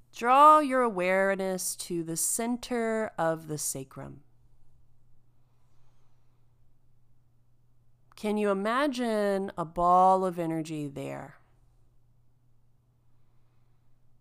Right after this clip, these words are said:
This orange orb of light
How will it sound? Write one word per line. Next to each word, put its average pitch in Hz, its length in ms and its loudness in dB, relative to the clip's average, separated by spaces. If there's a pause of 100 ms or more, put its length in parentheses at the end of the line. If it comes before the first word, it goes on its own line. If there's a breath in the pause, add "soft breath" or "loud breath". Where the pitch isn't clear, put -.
(540)
This 165 520 -4 (600)
orange 202 960 0 (340)
orb 190 380 2
of 170 140 0
light 160 440 2